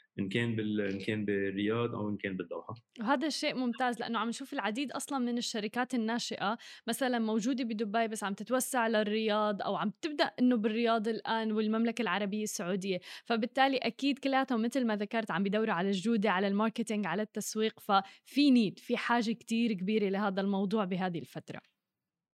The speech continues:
Speaker 1: طبعا في نيد، وما فينا ننسى إنه اليوم الديجيتال ترانسفورميشن يلي صارت accelerated بشكل جنوني، ال-، الادفرتايزنج ايجنسيز أو الديجيتال ايجنسيز أو any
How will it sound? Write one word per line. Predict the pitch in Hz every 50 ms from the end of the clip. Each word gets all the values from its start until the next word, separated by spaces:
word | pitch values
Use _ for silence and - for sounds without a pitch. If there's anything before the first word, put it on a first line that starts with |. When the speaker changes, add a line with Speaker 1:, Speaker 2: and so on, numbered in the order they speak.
| _ _ _ _ _ _ _ _ _ _ _ _ _ -
Speaker 1:
طبعا | 123 123 120 101 92 92
في | 95 - 117
نيد، | 117 123 131 147 139 127
وما | 117 117 113 113
فينا | 117 135 135 131 123 117
ننسى | 117 127 135 139 - 117
إنه | 104 101 107 107 104 104 104
اليوم | 101 101 113 123 127 131
الديجيتال | 120 110 101 120 117 - 135 123 - 120 110 110
ترانسفورميشن | 110 107 104 - - - 113 107 107 113 120 120 120 - 117 110
يلي | 104 104 104 104 101
صارت | 101 - 113 117 113 110 113 113
accelerated | 110 - - - 113 107 107 104 113 120 120 120 - 101 92
بشكل | 101 98 - 120 120 - 117 107 104 101 101 95
جنوني، | 104 110 110 120 123 117 104 95 98 - - _ _ _ - _ _ _ _ _ _ 120
ال-، | 117 117 117 117 113 110 110 110 110 110 110 107 107 107 104 104 107
الادفرتايزنج | 110 107 104 117 117 120 139 131 135 139 135 139 135 135 123 123
ايجنسيز | 127 127 123 123 120 113 113 117 120 117 113 113
أو | 104 104 104
الديجيتال | 98 101 123 123 120 - 120 120 117 107 -
ايجنسيز | 131 117 113 117 113 110 110 - - 107 107 104 -
أو | 107 107
any | 107 117 127 139 135